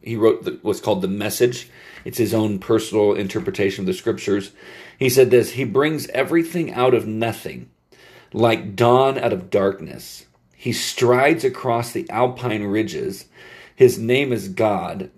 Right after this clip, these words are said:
God of the angel armies." So friends, I wanna, for those of you that are followers of Jesus and you love the Lord, and whether you're in a good time or it's a, it's a really hard time, the, the statement's still there, "Prepare to meet your God."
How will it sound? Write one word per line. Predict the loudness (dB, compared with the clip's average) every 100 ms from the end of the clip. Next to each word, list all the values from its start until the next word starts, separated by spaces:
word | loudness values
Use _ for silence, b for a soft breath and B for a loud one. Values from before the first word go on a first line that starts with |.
| -8
God | -4 0 0 0
of | -2 -4
the | -4 -4
angel | -4 -2 0 -2
armies." | -2 -4 -6 -10 -14 -18 -20 b b b b b _ b b
So | 0 2
friends, | 4 2 0
I | 2
wanna, | 2 2 -2
for | 2
those | 4 6
of | 4
you | 0
that | -2
are | -2
followers | -2 0 0 0
of | -4
Jesus | -4 -2 -2 -2 -4
and |
you | -4
love | 0 2 2
the |
Lord, | 0 2 2
and | 0 -6 -14 _ _
whether | 2 4
you're | 6 4
in |
a | 4
good | 2 2 2
time | -2 -2
or | -2
it's | -4
a, | -6 -8 -12 -8
it's | -6 -4
a | -2
really | 0 2 0
hard | 2 2 2 -2
time, | -4 -4 -2 -6 -8 B B B B B B _
the, | 0 0 -4 -6
the | -4
statement's | 4 4 4 4
still | 6
there, | 4
"Prepare | 2 -4 -4 0 0
to | 0
meet | -2 -4
your | -4 -6
God." | -6 -6 -10